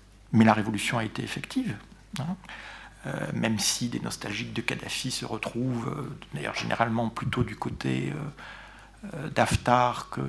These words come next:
que des autres. Et en Égypte, on a le putschisme contre-révolutionnaire. Alors là, euh, en écho de ce que disait, euh,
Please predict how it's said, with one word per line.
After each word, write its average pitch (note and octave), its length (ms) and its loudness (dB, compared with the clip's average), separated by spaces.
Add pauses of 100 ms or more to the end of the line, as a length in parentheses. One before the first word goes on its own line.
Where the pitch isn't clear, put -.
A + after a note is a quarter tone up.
(140)
que - 100 -6
des C3 200 2
autres. A#3+ 400 4 (1200)
Et G3 120 12
en F3 160 8
Égypte, F3+ 400 8
on E3 100 10
a E3 80 12
le D#3+ 60 4
putschisme F3+ 600 4
contre-révolutionnaire. E3 1000 4
Alors C3 180 10
là, G#3 240 10 (640)
euh, - 640 -6 (120)
en C3 220 4
écho D3 280 8
de C#3 100 4
ce - 100 -2
que - 80 0
disait, C3+ 600 2
euh, B2+ 180 -2